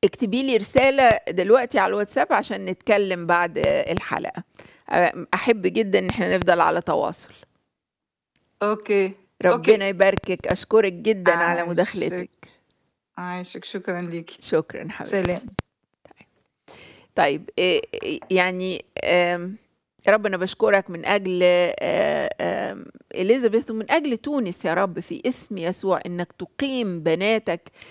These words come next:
Speaker 1: ال-، ال-، آه، المحبين، آم، الحياة فيك ومعاك يا رب من داخل، آه، تونس، يكونوا شهادة ليك في اسم يسوع. آم، أرجع تاني لفكرة سوق الجنة ده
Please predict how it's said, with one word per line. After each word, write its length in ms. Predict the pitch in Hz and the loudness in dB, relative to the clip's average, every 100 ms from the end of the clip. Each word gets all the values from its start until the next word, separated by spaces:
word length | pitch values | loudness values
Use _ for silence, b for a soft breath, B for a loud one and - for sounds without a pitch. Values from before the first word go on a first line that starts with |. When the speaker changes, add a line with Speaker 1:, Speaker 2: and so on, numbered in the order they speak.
| B B - | B B -2
Speaker 1:
ال-، 380 | 175 175 170 - | 0 0 -2 -2
ال-، 400 | 185 175 170 170 | 0 2 2 4
آه، 480 | 165 165 - 175 - - | 4 4 0 0 0 -2
المحبين، 1000 | 170 180 - 185 170 180 285 285 196 151 _ _ - | -2 -4 -4 -4 -2 -2 0 -2 -6 -12 _ _ -4
آم، 400 | 180 165 147 151 - 190 | 0 2 0 -4 -6 -6
الحياة 600 | 220 - 190 214 226 202 b b | -4 0 2 4 4 2 b b
فيك 480 | _ - 269 269 - | _ -2 0 0 -2
ومعاك 480 | 190 175 170 180 - | -2 0 0 0 -4
يا 80 | 160 | 0
رب 260 | 180 170 | 0 0
من 360 | 165 180 220 196 | -4 -2 -2 0
داخل، 520 | 185 202 - 165 160 _ 156 | 2 2 -2 -6 -6 _ -4
آه، 280 | 165 190 - B B B | -2 -2 -8 B B B
تونس، 440 | - 233 202 180 - | -4 0 0 -2 -6
يكونوا 360 | 175 233 220 | -6 -4 -4
شهادة 500 | 185 185 220 196 170 | -4 -4 0 0 0
ليك 240 | 170 175 - | 0 -2 -4
في 220 | - - | -10 -8
اسم 240 | 175 - | -10 -12
يسوع. 420 | - 180 - 180 - B B B B B 196 | -14 -14 -14 -18 -18 B B B B B 0
آم، 180 | 185 - | 0 2
أرجع 260 | 262 277 220 | 2 4 2
تاني 300 | 208 262 233 | 2 0 0
لفكرة 380 | 190 254 247 170 | 0 -2 -2 -6
سوق 200 | - 220 | -4 -4
الجنة 460 | 165 156 165 156 143 | -2 2 2 2 -6
ده 200 | 147 | -8